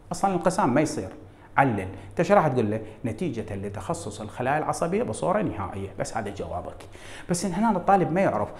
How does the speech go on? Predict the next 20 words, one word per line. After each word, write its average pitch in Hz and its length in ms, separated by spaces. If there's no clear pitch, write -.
أستاذ، 196 220
يعني 160 180
شنو 247 200
الخلية 170 280
العصبية؟ 110 540
الخلية 233 240
العصبية 190 420
من 170 160
أنت 254 180
جنين، 127 380
من 147 80
تريد 254 220
تنقسم 143 460
سريعة، 202 460
تعطيك 202 240
خليتين. 147 680
أوكي؟ 131 220
والاثنين 185 420
يعطوك 165 300
أربعة. 107 420